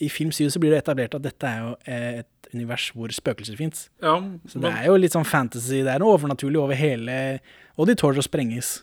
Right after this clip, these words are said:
Speaker 2: Men så i Olsenbanden-universet så har, er Tore
Speaker 1: Trylling.
Speaker 2: Torell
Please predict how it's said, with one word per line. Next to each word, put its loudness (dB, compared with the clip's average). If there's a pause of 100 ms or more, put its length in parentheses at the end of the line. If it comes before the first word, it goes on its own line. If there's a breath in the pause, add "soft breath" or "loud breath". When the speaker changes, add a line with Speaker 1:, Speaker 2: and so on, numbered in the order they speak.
(120)
Speaker 2:
Men 4
så 4
i 0 (1300)
Olsenbanden-universet 2 (180)
så 2
har, 6 (220)
er 4
Tore -14
Speaker 1:
Trylling. 6
Speaker 2:
Torell 8